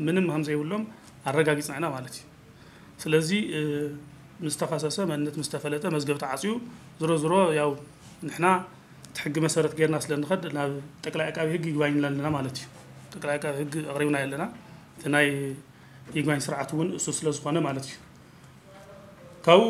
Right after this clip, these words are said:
እ፣ ኣብ ሃገረ ሰላም እውን ጣዕንቶ ትግለጽ ዝነበረት ማንሞ ዓብዪ ዓዲ፣ እ፣ ተስዓይ ኣርባዕተይ ገባራት ኣለዉ። እቲ መምሃራን ኮሌጅ ክውሰድ ተሎ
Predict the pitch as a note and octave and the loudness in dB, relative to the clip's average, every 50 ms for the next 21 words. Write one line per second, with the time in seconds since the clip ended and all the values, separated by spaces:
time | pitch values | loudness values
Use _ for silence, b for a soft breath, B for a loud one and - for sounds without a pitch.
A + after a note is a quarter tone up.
0 | A3 G3+ - F3+ E3 E3+ D#3+ D#3+ D#3 D#3 - - - - - - - - - F3 | 4 2 4 4 4 6 6 4 4 2 0 -4 -8 -12 -16 -20 -20 -6 0 4
1 | E3 E3+ E3+ D3+ E3+ F3+ E3 F3 F3 F3 E3+ F#3+ F3 F3+ F3 E3+ E3+ F3 G3+ G#3+ | 4 4 6 4 4 4 4 4 4 4 4 4 4 4 4 4 4 4 4 4
2 | G#3+ - - - - - - - - - - - C#3 C#3 D3 D3 D#3+ D#3 D3+ D3+ | 2 0 -4 -10 -16 -20 -20 -20 -20 -10 -6 -4 -2 -2 -2 -2 -2 -4 -4 -2
3 | D#3+ D#3 D#3 D#3 D#3 D#3+ D3+ D3 D3 D3+ E3 E3+ E3+ - - - - - - - | 0 2 2 2 0 0 0 0 0 0 0 -2 -2 -6 -10 -12 -16 -20 -20 -20
4 | - - - - D3 D3+ D#3 D3 C#3+ C#3+ C#3 C#3 C#3+ D3 D3+ D3+ C#3 D3 C#3 F3+ | -20 -18 -6 -2 0 2 2 2 0 0 0 0 2 2 2 2 2 0 2 0
5 | G3 A3 B3 - - D#3+ D3+ D3+ D3 D3 C#3+ C#3+ C#3+ C#3+ C#3 C#3 - - D#3+ D#3 | 0 0 0 -2 -4 -2 0 0 0 0 -2 -2 -4 -6 -6 -8 -6 -6 -4 -2
6 | - - E3+ E3 D#3+ E3 D#3 D3+ D#3 - E3 D#3 D#3 D3 D3 C#3+ C#3+ E3 D#3+ C#3 | 2 4 6 6 6 4 2 0 0 0 0 0 0 -2 -4 -2 -2 -2 0 2
7 | D#3 D3+ D3 D3 - D#3 D3 C#3+ D3 D#3+ G3 A3+ A3 - - - - - - - | 2 2 2 2 2 0 0 0 0 0 0 -2 -6 -10 -16 -20 -20 -20 -20 -20
8 | - - - - - E3 D#3 D#3 D3+ D3 C#3+ D3 D3 D3 D3+ D#3 D#3 D3+ D3+ - | -20 -20 -16 -8 -4 -2 -2 0 0 0 0 -2 0 0 0 0 0 0 -2 -2
9 | D#3 D#3 D#3 D3 - - E3+ E3 - - E3 D#3 D#3+ - D#3 E3 | -2 -2 -2 -4 -4 -6 -6 -4 -2 0 0 0 0 -2 -2 0